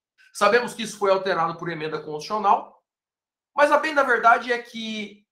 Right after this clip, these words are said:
quando fomos julgar o recurso quatro nove quatro seiscentos e um, de um lado, temos a liberdade religiosa. As religiões de matrizes africanas que fazem utilização de animais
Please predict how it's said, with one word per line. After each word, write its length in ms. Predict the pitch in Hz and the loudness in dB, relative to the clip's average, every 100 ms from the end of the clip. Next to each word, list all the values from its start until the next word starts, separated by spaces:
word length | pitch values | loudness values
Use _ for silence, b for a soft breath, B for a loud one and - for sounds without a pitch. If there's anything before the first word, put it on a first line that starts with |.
| _ | _
quando 300 | - 370 339 | -4 -2 -2
fomos 380 | - 285 285 233 | -4 -4 -6 -6
julgar 480 | 170 208 165 180 196 | -6 -6 2 4 4
o 60 | 185 | 2
recurso 640 | 180 170 175 160 160 - | -4 -10 -12 -12 -14 0
quatro 320 | 214 220 220 | 4 4 2
nove 260 | 175 170 160 | -4 -4 -4
quatro 320 | 160 147 147 | 0 0 -2
seiscentos 600 | 143 156 143 - 143 160 | -12 -12 -12 -10 -12 -10
e 80 | 170 | -8
um, 300 | 262 254 - _ _ _ _ _ _ _ | -8 -8 -12 _ _ _ _ _ _ _
de 120 | 156 | -6
um 160 | 262 240 | -4 4
lado, 600 | 233 285 320 339 330 - _ | 6 6 4 -2 -4 -8 _
temos 340 | - 262 262 233 | -8 -6 -6 -6
a 60 | |
liberdade 680 | 240 220 226 190 190 196 190 | -6 -2 -2 2 2 2 0
religiosa. 1080 | 175 185 185 170 202 156 143 139 117 113 - _ _ _ _ _ _ _ _ _ _ _ | -4 -4 -6 -8 -4 0 2 0 -4 -14 -20 _ _ _ _ _ _ _ _ _ _ _
As 180 | 147 147 | -4 -4
religiões 500 | 165 165 131 226 254 | -4 -6 -2 -2 -2
de 80 | 180 | -4
matrizes 460 | 156 - 160 135 | -4 -4 -10 -8
africanas 640 | 139 139 143 - 170 185 - | -8 -8 -10 -8 -6 -6 -8
que 160 | - 156 | -12 -18
fazem 640 | - 165 190 240 170 160 | -8 0 2 2 -2 -8
utilização 640 | 156 151 139 139 - 147 | -12 -14 -10 -10 -10 -12
de 60 | 143 | -12
animais 540 | 139 135 127 123 - | -10 -6 -6 -6 -12